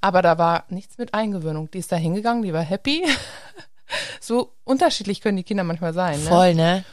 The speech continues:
Speaker 2: Ja.
Speaker 1: Und, äh, Laura, meine, äh, Zweite, die ja jetzt schon neun ist und auch in der vierten Klasse, die,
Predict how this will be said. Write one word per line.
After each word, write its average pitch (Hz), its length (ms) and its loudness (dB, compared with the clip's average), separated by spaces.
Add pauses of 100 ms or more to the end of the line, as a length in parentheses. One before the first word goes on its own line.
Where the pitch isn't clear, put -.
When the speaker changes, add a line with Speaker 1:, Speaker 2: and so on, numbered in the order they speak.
(120)
Speaker 2:
Ja. 151 160 0
Speaker 1:
Und, - 160 -6
äh, - 60 0
Laura, 220 460 4
meine, 214 640 2
äh, 190 300 2
Zweite, 220 520 0
die 190 120 -8
ja 165 120 0
jetzt 165 280 -2
schon 147 220 -2
neun 143 320 0
ist - 340 -2
und - 220 -6
auch 147 220 -4
in 151 80 -4
der 139 80 -2
vierten 139 340 -12
Klasse, 226 500 -6 (640)
die, 202 440 -2